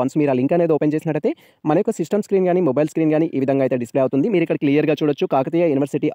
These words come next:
ఆన్‌లైన్ పోర్టల్. ఇక్కడ మనకు న్యూ ఆప్షన్ అయితే బ్లింక్ అవుతుంది. Click here పీహెచ్డీ entrance test two thousand twenty-two key అని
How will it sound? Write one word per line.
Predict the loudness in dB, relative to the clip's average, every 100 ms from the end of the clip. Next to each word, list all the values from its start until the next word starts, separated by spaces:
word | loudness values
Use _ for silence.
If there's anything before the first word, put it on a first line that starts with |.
| 0
ఆన్‌లైన్ | 0 0 0
పోర్టల్. | 0 -2 -4 -16 -4
ఇక్కడ | 0 2
మనకు | 2 4
న్యూ | 4 2
ఆప్షన్ | -2
అయితే | -2 0
బ్లింక్ | 0 2
అవుతుంది. | 0 0 -2 -2
Click | -2 0
here | 0 0
పీహెచ్డీ | -2 -2 -2 -4 -2
entrance | -4 -4 -4
test | -6 -4
two | -4
thousand | -2 -2
twenty-two | -2 0 -2 0
key | 2
అని | 2